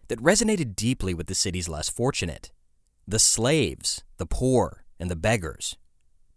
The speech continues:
And once a respected man like Abu Bakr chose to believe, there were even more converts. A movement was growing in the streets of Mecca. Something electric, something game-changing. But then, the Prophet Muhammad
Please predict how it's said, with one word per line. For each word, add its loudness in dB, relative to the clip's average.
And 2
once 4
a 0
respected 0
man 4
like 0
Abu 0
Bakr 2
chose -2
to -6
believe, -6
there -2
were -2
even 2
more 4
converts. -8
A 0
movement 2
was -6
growing 4
in -4
the -6
streets -8
of -8
Mecca. -4
Something 0
electric, -6
something 0
game-changing. 0
But 2
then, 6
the -4
Prophet 0
Muhammad 2